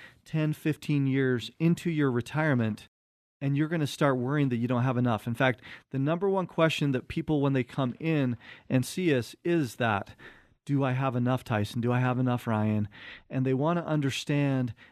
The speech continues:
and we give them the peace of mind through the Boss Retirement Blueprint,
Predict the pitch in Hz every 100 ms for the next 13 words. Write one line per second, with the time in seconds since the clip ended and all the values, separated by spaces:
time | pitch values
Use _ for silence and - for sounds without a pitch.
0 | - 147 185 175 233 208 208 180 147 -
1 | 180 - 131 139 139 120 - 120 113 131
2 | 151 - - 127 123 113 127 123 123 110
3 | 110